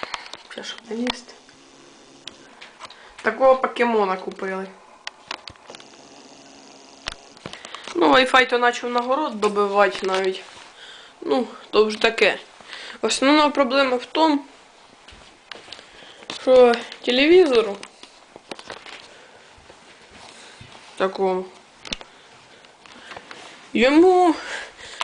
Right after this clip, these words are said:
на Ютубі відео іноді як включаєш, воно просто починає лагати і все. В тому смислі, що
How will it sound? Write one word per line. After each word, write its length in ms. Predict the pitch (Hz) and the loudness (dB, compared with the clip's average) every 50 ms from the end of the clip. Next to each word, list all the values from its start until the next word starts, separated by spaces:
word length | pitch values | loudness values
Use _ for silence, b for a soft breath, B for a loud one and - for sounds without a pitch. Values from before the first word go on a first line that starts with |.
| B - | B 0
на 80 | - 247 | 2 4
Ютубі 440 | 254 269 269 - 294 262 233 226 247 | 4 4 2 0 -4 -4 -2 -4 -4
відео 360 | 240 247 262 226 233 247 233 | -2 -2 -2 0 4 4 6
іноді 320 | 226 233 233 226 226 214 | 6 4 2 2 0 2
як 160 | 233 247 240 - | 2 0 0 0
включаєш, 680 | - - 302 302 294 - 359 339 302 - - - B B B B B B B _ | -6 -4 -2 -2 0 2 4 4 4 4 2 0 B B B B B B B _
воно 200 | 262 262 277 269 | 2 2 2 4
просто 760 | 269 269 269 262 - - 262 254 254 254 254 247 247 247 240 | 4 4 4 2 2 2 4 6 8 8 8 6 6 4 2
починає 400 | 240 254 254 - 262 262 269 269 | 2 2 2 2 2 4 4 6
лагати 440 | 269 269 269 269 294 294 - - 226 | 6 6 4 4 2 2 2 -2 -10
і 20 | |
все. 240 | 202 - - - 202 190 196 196 - - - - - - - - - _ - - - - - _ | -12 -12 -8 -8 -8 -8 -8 -12 -14 -16 -16 -20 -20 -20 -20 -20 -20 _ -20 -20 -20 -20 -20 _
В 200 | - - - - - | -18 -18 -18 -6 0
тому 140 | - 269 277 | 2 2 2
смислі, 360 | 269 285 277 269 277 285 269 | 2 -4 -6 -4 -4 -6 -6
що 120 | - - | -6 -6